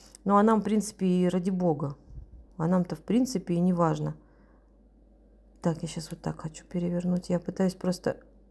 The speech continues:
чтобы на весь ноготочек, чтобы не допечатывать. Нет, всё равно придётся допечатать, но вот здесь. Всё, есть. Естественно, можно подсушить, хотя на самом деле всё уже произошло. Лак для стемпинга высыхает очень быстро на поверхности.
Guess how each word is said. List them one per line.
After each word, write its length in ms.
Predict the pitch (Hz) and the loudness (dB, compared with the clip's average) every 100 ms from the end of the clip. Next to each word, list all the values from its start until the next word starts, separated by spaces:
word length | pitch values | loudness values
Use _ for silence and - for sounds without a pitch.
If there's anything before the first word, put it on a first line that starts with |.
| _ - | _ -20
чтобы 360 | - 202 185 | -2 0 4
на 120 | 196 | 4
весь 200 | 196 196 | 4 2
ноготочек, 560 | 190 196 208 170 156 - | 2 0 0 0 -4 -8
чтобы 320 | - 160 165 - | -6 -4 -2 -2
не 160 | 175 | 0
допечатывать. 720 | 180 175 180 - 147 143 139 165 | 0 -2 -4 -2 -2 -2 -4 -2
Нет, 160 | 156 | -4
всё 120 | - | 0
равно 200 | 175 165 | 0 0
придётся 300 | 151 147 - | -2 -6 -6
допечатать, 600 | 160 156 185 - 240 226 | -6 -6 -6 -4 -4 -4
но 100 | 202 190 | -2 -2
вот 140 | 180 | -2
здесь. 380 | 180 156 147 - - - _ _ _ _ _ - - _ - _ - - - | -4 -6 -6 -12 -20 -20 _ _ _ _ _ -20 -20 _ -20 _ -20 -20 -4
Всё, 280 | - 165 147 - - - - | 4 4 2 -10 -20 -20 -4
есть. 300 | 202 226 220 - - - | 6 6 6 -4 -20 -8
Естественно, 720 | 214 208 262 262 220 202 190 175 | -6 4 4 4 2 4 4 4
можно 240 | 208 185 | 2 2
подсушить, 540 | 190 214 240 240 330 330 | 0 -2 -2 0 0 0
хотя 220 | 262 247 | 0 2
на 100 | 214 | 0
самом 320 | 208 220 208 | 0 0 0
деле 180 | 196 196 | 2 0
всё 200 | 190 214 | 0 0
уже 160 | 202 196 | 2 0
произошло. 480 | 190 190 208 262 262 | -2 0 0 2 4
Лак 180 | 208 180 | 4 2
для 80 | |
стемпинга 500 | 185 202 185 180 180 | -2 0 0 0 0
высыхает 540 | 175 175 190 190 180 175 | -2 -4 -4 2 2 2
очень 260 | 180 185 180 | -4 -2 0
быстро 340 | 277 294 247 | -2 0 2
на 120 | 240 | 2
поверхности. 760 | 233 220 226 220 208 202 202 | 2 2 2 0 -6 -6 -6